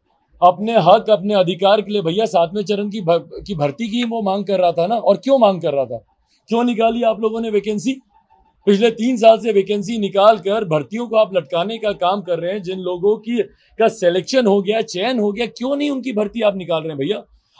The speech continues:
और जब इसकी मांग को लेकर, वैसे बीस लाख रोजगार की आप बात करेंगे,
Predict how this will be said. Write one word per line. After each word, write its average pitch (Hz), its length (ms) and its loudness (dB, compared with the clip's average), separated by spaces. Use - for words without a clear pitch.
और 196 140 6
जब 226 180 0
इसकी 269 280 -4
मांग 233 280 4
को 226 100 -2
लेकर, 185 320 -2
वैसे 180 300 -2
बीस 226 280 -6
लाख 262 180 0
रोजगार 240 380 -4
की 202 80 -10
आप 226 120 2
बात 196 240 0
करेंगे, 151 260 -8